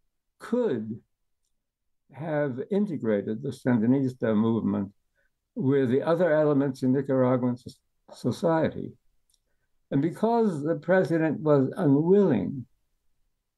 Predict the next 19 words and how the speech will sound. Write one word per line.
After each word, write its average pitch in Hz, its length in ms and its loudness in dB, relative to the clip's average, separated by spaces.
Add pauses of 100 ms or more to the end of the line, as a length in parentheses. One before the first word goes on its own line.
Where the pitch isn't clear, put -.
(240)
for 175 100 -2
reasons 180 380 0
we 165 140 0
can 151 180 -4
explore 123 560 -2
in 101 140 0
the 101 80 -2
brief 120 340 -2 (640)
discussion 135 560 -4
that 101 100 -2
we 104 100 -2
have 107 200 -4
time 185 300 -2 (120)
for, - 240 -12 (320)
was 139 320 6
unwilling 160 640 6
to 127 320 2 (240)
use 190 600 6
the 127 220 -2